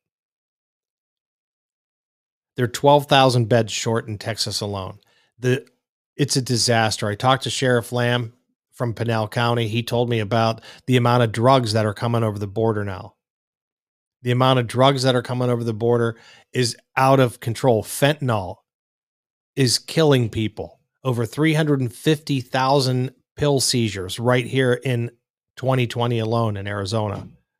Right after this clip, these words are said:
Fentanyl pills. What do you think it's gonna be in twenty twenty-one? If it went from about four hundred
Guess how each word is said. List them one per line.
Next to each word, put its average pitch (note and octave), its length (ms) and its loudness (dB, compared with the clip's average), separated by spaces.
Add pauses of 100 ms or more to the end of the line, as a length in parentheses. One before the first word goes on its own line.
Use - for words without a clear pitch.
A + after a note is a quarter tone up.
(100)
Fentanyl G#2+ 540 0
pills. - 460 -8 (1600)
What C3 160 6
do C#3+ 60 8
you C#3+ 60 6
think C#3+ 200 2
it's C3+ 120 4
gonna C3 180 4
be B2+ 160 6
in A2+ 80 2
twenty B2+ 280 2
twenty-one? A2+ 640 -2 (500)
If B2 160 -4
it C#3+ 140 4
went D3+ 220 4
from C3 420 2 (240)
about A#2 400 2
four E3+ 460 4
hundred B2+ 580 0